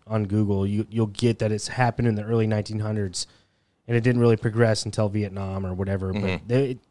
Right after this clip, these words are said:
Speaker 1: they were doing it, man.
Speaker 2: And once
Speaker 1: Look
Speaker 2: again,
Speaker 1: at
Speaker 2: if you're, I'm not saying it exists. I'm not saying it exists, but going back to what I said earlier,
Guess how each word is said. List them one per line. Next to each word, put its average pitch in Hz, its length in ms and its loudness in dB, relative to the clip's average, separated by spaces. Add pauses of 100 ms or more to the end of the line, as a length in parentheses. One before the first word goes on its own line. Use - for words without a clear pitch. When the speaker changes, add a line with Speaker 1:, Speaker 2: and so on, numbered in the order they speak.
(100)
Speaker 1:
they 143 100 4
were 151 80 6
doing 165 240 0
it, 104 100 -10
man. 95 240 -8 (380)
Speaker 2:
And 127 160 4
once 131 160 6
Speaker 1:
Look 190 80 8
Speaker 2:
again, 127 140 4
Speaker 1:
at 113 60 -4 (340)
Speaker 2:
if 127 180 0
you're, 135 300 4 (600)
I'm 143 140 -4
not 147 160 0
saying 113 300 2
it 98 80 0
exists. 90 600 -2 (540)
I'm 123 80 0
not 135 220 4
saying 120 220 4
it 104 60 4
exists, 90 460 -2 (220)
but 127 260 4 (460)
going 117 240 2
back 113 160 4
to 113 60 -2
what 110 100 4
I - 20 4
said 101 160 0
earlier, 98 320 2